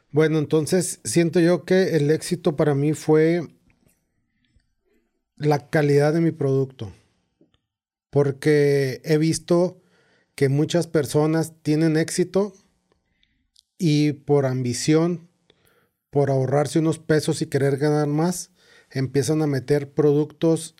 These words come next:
económicos más baratos, pensando que, que su calidad va a ser la misma, pero él se va a ahorrar unos centavos. Entonces, yo jamás he permitido eso. Yo prefiero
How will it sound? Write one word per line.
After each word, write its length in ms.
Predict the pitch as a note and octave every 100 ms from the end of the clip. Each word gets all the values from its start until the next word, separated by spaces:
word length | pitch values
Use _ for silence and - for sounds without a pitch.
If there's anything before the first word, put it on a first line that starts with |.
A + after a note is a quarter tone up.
| _
económicos 960 | C#3+ C3+ C3 C3 D3+ D#3+ E3 E3 D#3 - -
más 540 | C3+ A#2+ A#2+ B2+ C#3
baratos, 600 | C3+ C#3+ D3 D#3 F3 E3+ - _ _ _ _ -
pensando 920 | C3+ C3+ - D3+ D3+ E3 F3 F#3 - - - _
que, 260 | - C#3+ - _ _ _ _ _
que 140 | - C#3+
su 380 | - - C3+ - _ -
calidad 480 | C#3+ C3+ C#3 C#3+ D3
va 60 |
a 20 |
ser 200 | D3+ F3+
la 120 | E3 E3
misma, 460 | F3+ G3 G3+ A#3 - - - _
pero 220 | - C#3+ C#3
él 100 | C3
se 120 | E3
va 100 | D3
a 40 |
ahorrar 360 | D3+ D3+ D3+ D3+
unos 260 | D3+ D#3 D3
centavos. 640 | C3+ B2 C3+ A#2+ A2 - _ _ _ _
Entonces, 420 | _ C#3+ C3+ D#3 D3+
yo 140 | D#3
jamás 640 | E3+ D#3+ D#3+ F3 F3 - _ _ _ _ _ _ _ _ _ _ _
he 140 | - D#3+
permitido 640 | D#3+ D#3+ D3 - D3+ C#3+
eso. 320 | C3+ C3 B2 -
Yo 260 | B2+ D3 C#3+
prefiero 720 | D#3+ D#3+ D#3+ D#3+ E3+ F#3